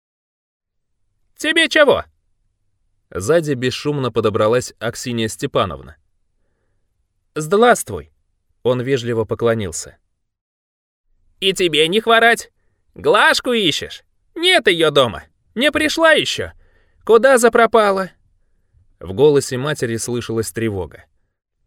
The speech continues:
«Ты не знаешь случая?» «Нет, нет, нет!» замотал головой несчастный, понявший едва половину сказанного. «Что нет?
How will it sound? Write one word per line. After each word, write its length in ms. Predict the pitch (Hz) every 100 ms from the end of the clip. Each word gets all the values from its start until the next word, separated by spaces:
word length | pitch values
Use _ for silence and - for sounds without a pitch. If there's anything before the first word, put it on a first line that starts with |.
| _ _ _
«Ты 140 | - 262
не 100 | 302
знаешь 360 | 285 339 254
случая?» 440 | 226 202 160 117 98 _ _ _ _ _ _ _ _ _ _ _ _ _ _ _
«Нет, 300 | 202 294 -
нет, 180 | 311 302
нет!» 340 | 294 151 - _ _ _ _ _ _ _
замотал 520 | 104 113 117 123 110
головой 360 | 92 98 101 104
несчастный, 680 | 98 - 117 110 98 87 - _ _
понявший 460 | 151 127 110 - 98
едва 340 | 98 101 107
половину 400 | 98 95 92 90
сказанного. 600 | - 92 73 73 57 - _ _ _ _ _ _ _ _ _ _ _ _
«Что 340 | - - 339 320
нет? 460 | 302 226 - -